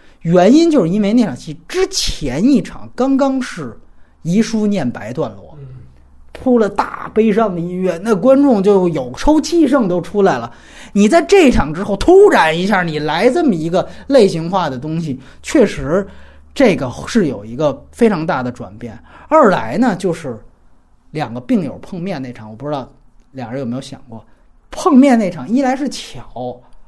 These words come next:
Speaker 1: 二来就是他就是七个神经病的拍法，就两个人一出现，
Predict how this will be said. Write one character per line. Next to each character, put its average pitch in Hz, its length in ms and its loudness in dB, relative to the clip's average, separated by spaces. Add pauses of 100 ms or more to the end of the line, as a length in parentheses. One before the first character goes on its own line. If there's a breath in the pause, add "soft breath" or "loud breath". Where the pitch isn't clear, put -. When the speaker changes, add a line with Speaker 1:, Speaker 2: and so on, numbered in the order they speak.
(120)
Speaker 1:
二 277 220 0
来 160 200 -2
就 214 100 -2
是 175 60 -2
他 254 160 -6
就 330 180 -2
是 202 120 -4
七 - 280 -2
个 202 140 0
神 165 180 -6
经 262 140 0
病 285 180 -4
的 120 80 -10
拍 208 280 -4
法， - 340 -16 (600 soft breath)
就 220 160 6
两 185 420 4
个 202 280 4
人 165 320 0
一 254 140 6
出 269 220 -4
现， 247 360 -4